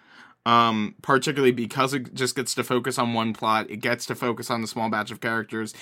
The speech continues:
It isn't as intricately linked to kind of the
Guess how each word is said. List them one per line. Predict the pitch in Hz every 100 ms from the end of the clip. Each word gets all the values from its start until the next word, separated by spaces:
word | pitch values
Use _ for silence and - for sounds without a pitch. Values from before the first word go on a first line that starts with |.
| - - -
It | 139 -
isn't | 151 165 165 151 - -
as | 127 139 135 127
intricately | 135 135 139 143 135 123 110
linked | 107 104 113 165 - - - _ _ -
to | 127 123 120
kind | - 120 120 117
of | 110 107
the | 113 107 107